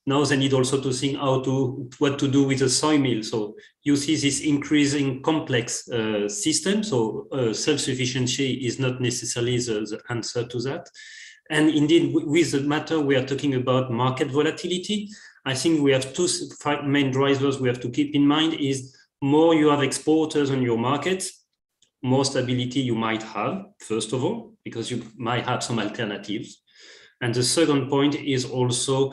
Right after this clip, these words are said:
um, about, um, the size of your market.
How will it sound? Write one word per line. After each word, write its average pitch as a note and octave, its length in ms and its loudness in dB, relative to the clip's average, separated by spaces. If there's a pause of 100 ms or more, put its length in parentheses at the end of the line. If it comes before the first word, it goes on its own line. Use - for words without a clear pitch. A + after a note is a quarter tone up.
(300)
um, A#2 480 -2
about, B2+ 600 2 (160)
um, A#2+ 520 0
the C#3 180 4
size C#3 340 2
of A2+ 140 0
your G#2 120 0
market. G2 440 -6